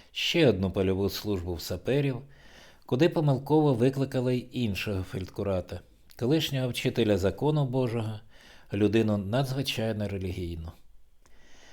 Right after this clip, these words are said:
Він дивився на свого колегу з великим подивом, особливо коли той запропонував йому ковток коньяку із швейкової польової ж фляжки, яку Швейк завжди носив із собою на такі релігійні церемонії.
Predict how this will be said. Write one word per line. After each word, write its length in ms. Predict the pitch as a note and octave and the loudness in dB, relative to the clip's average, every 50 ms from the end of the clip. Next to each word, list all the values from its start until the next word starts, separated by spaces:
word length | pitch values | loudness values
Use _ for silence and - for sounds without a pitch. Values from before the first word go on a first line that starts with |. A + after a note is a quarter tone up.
| - - - - | -20 -20 -8 -4
Він 260 | A#2 G#2+ B2 D#3 E3 D#3 | 0 2 4 4 4 4
дивився 440 | D#3+ D#3+ D#3 D#3+ D3+ D#3 - D3+ | 4 4 4 4 4 4 2 2
на 120 | C3+ C#3 C3 | 2 2 0
свого 320 | - - C3+ B2+ C3+ C3 | 0 0 0 2 2 2
колегу 420 | C3+ C3 B2 B2 C#3+ C#3 A#2+ B2+ A#2+ | 2 0 2 4 4 4 4 2 0
з 80 | G#2 | 0
великим 480 | G2+ A2+ A#2 A2+ C3 B2+ - B2 G#2+ G2+ | 0 2 4 4 2 2 2 0 -2 -2
подивом, 640 | - - C#3+ C#3+ B2+ G2 F2 D#2 D#2+ D#2+ D#2+ E2 E2+ - - - - - - | -2 -2 0 0 0 0 0 -2 -2 -4 -6 -8 -10 -14 -18 -20 -18 -10 -8
особливо 560 | A#2+ G#2 - B2 A2+ G#2+ A#2 A#2+ A2+ A2+ G#2 | -6 -2 0 0 2 4 4 4 4 4 4
коли 260 | - A2+ G2+ G#2 G2+ | 2 2 2 2 2
той 280 | G#2 - C3 C#3 D3+ C3 | 2 2 2 2 2 4
запропонував 800 | G#2+ A#2 G2+ - A2+ G2+ - A#2 G2 G2+ G2 G2 A2+ A#2+ A#2 A2 | 2 0 0 0 0 0 2 2 2 2 4 4 4 4 4 4
йому 240 | G#2+ G2+ F#2+ G2 | 2 0 0 0
ковток 480 | F#2+ - G#2 E2+ - - G#2+ G2+ F#2+ - | -2 -2 -4 -4 -2 -2 -2 -2 -2 -2
коньяку 640 | - G2 F2+ E2+ F2 E2+ E2 - A2+ B2+ C#3 C#3 - - - - - - - - - - | -4 -2 -2 0 -2 -2 -2 -2 -4 -4 -4 -4 -6 -12 -18 -20 -20 -20 -20 -20 -10 -8
із 160 | A2+ G#2+ - | -6 -4 -2
швейкової 640 | - - A#2 A#2 C3 C3 B2 B2+ B2+ A#2 A#2+ A#2 A2+ | -2 -2 2 4 4 4 4 2 0 2 2 2 2
польової 600 | A2 - B2 A2 A2+ A2 G#2+ B2 A#2+ A#2 A2+ A2 | 0 0 0 0 0 0 0 0 2 2 2 2
ж 100 | G#2+ - | 0 -2
фляжки, 680 | - - - C3 B2+ A2+ F2 - - - - - F2 - - - - - - - | -6 -6 -2 2 2 2 2 0 -4 -8 -10 -12 -16 -16 -18 -20 -20 -18 -8 -4
яку 280 | G#2 G#2+ G2+ - G#2+ | -4 -4 -2 -2 -4
Швейк 500 | - - - A2+ A#2+ D3+ D#3 C#3 C#3 - - | -4 -2 -2 0 2 2 2 0 -2 -8 -10
завжди 600 | F#2+ F#2 G2+ A#2+ C#3 C3 - - G#2 G#2 G2+ G#2 | -6 -2 0 0 0 0 -2 -2 0 2 2 2
носив 460 | A2 A#2 G#2+ - - A#2+ A2 A2 - F#2+ | 2 0 -2 -4 -4 -4 -4 -4 -4 -6
із 100 | F#2+ - | -6 -6
собою 560 | - - - E2 D#2+ G2 A2+ B2+ B2+ A2+ G2 - - - - - - - - - | -6 -6 -6 -4 -4 -2 -2 -2 -4 -6 -8 -10 -14 -20 -20 -20 -20 -18 -8 -4
на 140 | G2 G2 | -2 -2
такі 320 | F#2 - G2 - - A2+ A#2+ | 0 0 -2 0 2 2 2
релігійні 540 | A#2+ A#2+ G2+ F#2 E2+ E2+ F#2 F2 F2+ F#2 F2+ | 4 2 2 0 0 0 -2 -2 -2 -4 -4
церемонії. 760 | - - G2 F#2 F#2 F2 E2 E2 D#2+ D2+ D2 D#2 D#2 D#2+ | -4 -4 -4 -4 -4 -4 -4 -4 -6 -6 -6 -8 -8 -10